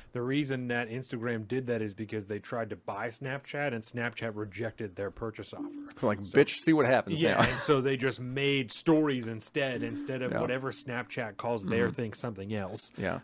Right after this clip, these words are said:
Speaker 1: Um,
Speaker 2: And so I
Speaker 1: but
Speaker 2: think if there is something that does come out of this that is a net positive, the rest of social media will adopt it because financially they won't really have a choice. Why are they not gonna make more money by changing the way they do business? If Elon proves it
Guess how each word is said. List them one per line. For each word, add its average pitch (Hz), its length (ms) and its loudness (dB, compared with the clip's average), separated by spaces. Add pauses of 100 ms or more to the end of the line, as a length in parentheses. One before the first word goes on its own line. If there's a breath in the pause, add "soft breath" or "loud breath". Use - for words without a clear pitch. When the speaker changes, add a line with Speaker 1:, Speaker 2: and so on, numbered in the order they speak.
Speaker 1:
Um, 95 400 -8 (260 loud breath)
Speaker 2:
And 135 120 -2
so 147 80 8
I 143 60 10
Speaker 1:
but 165 100 6
Speaker 2:
think 156 180 6
if 135 140 6
there 135 260 6
is 143 240 2
something 131 460 2
that 107 180 -4
does 113 340 2 (440)
come 123 180 2
out 135 180 4
of 98 80 2
this 98 200 0
that 95 160 0
is 98 160 0
a 95 100 2
net 98 320 0
positive, 92 540 4 (220)
the 127 80 0
rest 143 180 6
of 123 80 -4
social 131 260 6
media 113 160 6
will 113 220 8
adopt 120 340 4
it - 180 -4
because 101 400 -2 (960 soft breath)
financially 117 760 2
they 101 140 -2
won't 101 200 0
really 92 180 -2
have 87 80 -6
a - 40 -12
choice. - 420 2
Why 101 160 4
are 104 100 4
they 101 140 0
not 104 260 6
gonna 101 140 -2
make 104 260 0
more 98 160 4
money 104 280 4
by 95 200 2
changing 101 500 -2
the 98 80 -2
way 98 160 -2
they 92 140 -2
do 92 140 -2
business? 98 440 -2
If 107 160 -2
Elon 120 360 4
proves 127 380 6
it 104 200 2